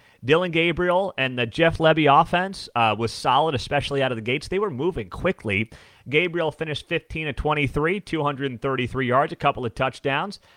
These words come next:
Also added a score on the ground as well. And the defense already looks tougher in one game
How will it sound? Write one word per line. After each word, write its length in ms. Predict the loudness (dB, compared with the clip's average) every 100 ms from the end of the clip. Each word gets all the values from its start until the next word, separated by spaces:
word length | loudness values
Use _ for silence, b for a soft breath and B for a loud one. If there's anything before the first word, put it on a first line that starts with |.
| b b 0
Also 460 | 0 0 2 2 2
added 260 | 2 4
a 60 | 2
score 460 | -2 -2 2 2 0
on 120 | -2
the 60 | -4
ground 360 | -2 -2 -2
as 120 | -4 0
well. 420 | 2 2 0 -6 b b b
And 160 | -2 0
the 60 |
defense 540 | 0 -2 -2 -4 -4 -4 0
already 480 | 2 2 0 0
looks 280 | -2 -6 -8
tougher 440 | -4 -2 -2 -2 -2
in 220 | -2 0
one 300 | 0 0 2
game 500 | 2 2 -2 -6